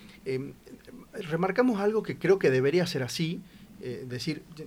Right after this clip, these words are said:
tenemos las cuentas claras, eh, tenemos todo a disposición del, del inquilino, del propietario, de, de, de quien lo, lo solicite. Carlos, lo veo como que, de alguna manera,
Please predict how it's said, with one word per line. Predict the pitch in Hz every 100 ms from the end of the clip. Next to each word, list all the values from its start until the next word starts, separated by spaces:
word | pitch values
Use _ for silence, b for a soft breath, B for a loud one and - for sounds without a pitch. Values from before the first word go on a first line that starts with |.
| -
tenemos | 143 170 156
las | 120
cuentas | - 135 127 113
claras, | - 160 151 139 127 127
eh, | 120
tenemos | 123 135 139 135
todo | 151 147 135 B
a | B
disposición | 123 117 127 131 - 147
del, | 139 120
del | 113 113
inquilino, | 110 135 185 170
del | 120
propietario, | - 120 131 170 160 139
de, | 120 113
de, | 113 117
de | 113
quien | 110 117 110 110
lo, | 110 110 110 -
lo | 117
solicite. | 120 127 139 - 143 - B B B B - -
Carlos, | 175 196
lo | 165
veo | 156 226 220 -
como | - 123 117
que, | 123 117
de | - 127
alguna | 127 175
manera, | 170 151 170 185